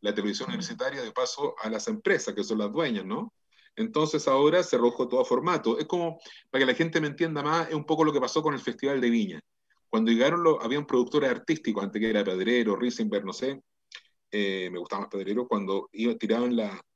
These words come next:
lo, los, con-, los artistas, era parte, el artista estelar era parte de un show.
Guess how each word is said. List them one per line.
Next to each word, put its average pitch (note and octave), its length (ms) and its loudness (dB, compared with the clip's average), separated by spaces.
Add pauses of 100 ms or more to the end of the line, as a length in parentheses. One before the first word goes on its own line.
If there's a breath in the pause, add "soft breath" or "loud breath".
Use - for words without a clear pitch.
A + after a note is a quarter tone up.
lo, F2+ 440 -6 (460)
los, F#2+ 140 -6
con-, G#2 240 -2
los G2 200 2
artistas, G#3 540 -4 (680)
era F#3 320 4
parte, G3 520 4
el C3 100 0
artista D#3+ 360 -2
estelar D#3+ 300 4
era D3+ 200 -2
parte G3+ 300 0
de F#3 60 -2
un D3 120 -4
show. F2 280 -2